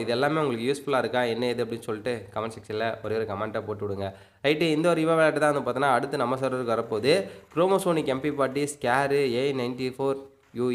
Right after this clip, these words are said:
எம் பி. So, இதுல already வந்து பார்த்தீங்கன்னா ரெண்டு கன்ஸ்கின் இருக்குது. இந்த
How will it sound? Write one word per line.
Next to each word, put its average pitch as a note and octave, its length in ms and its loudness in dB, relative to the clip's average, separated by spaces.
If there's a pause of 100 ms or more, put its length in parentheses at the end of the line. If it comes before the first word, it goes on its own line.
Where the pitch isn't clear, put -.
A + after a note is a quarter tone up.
(120)
எம் A#2 200 -4
பி. B2+ 140 -2 (540)
So, A#2+ 160 -4
இதுல A#2 240 2
already D3+ 280 6
வந்து D3+ 140 2
பார்த்தீங்கன்னா C#3 340 2
ரெண்டு B2+ 200 0
கன்ஸ்கின் C#3 420 -2
இருக்குது. C3 360 2
இந்த B2+ 100 0